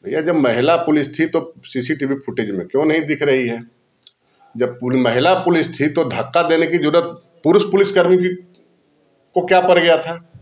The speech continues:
महिला पुलिसकर्मी ही उससे निपट लेती। गाली गलौज करने की जरूरत, अ, जेंट्स पुलिसकर्मी क-, को क्यों पड़ी?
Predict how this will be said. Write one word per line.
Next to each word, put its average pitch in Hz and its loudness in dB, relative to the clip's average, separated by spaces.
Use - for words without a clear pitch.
महिला 113 2
पुलिसकर्मी 170 0
ही 175 4
उससे 175 -2
निपट 170 0
लेती। 170 -4
गाली 139 4
गलौज 196 4
करने 190 4
की 190 0
जरूरत, 185 4
अ, 131 2
जेंट्स 180 2
पुलिसकर्मी 185 2
क-, 165 6
को 170 0
क्यों 175 2
पड़ी? 175 0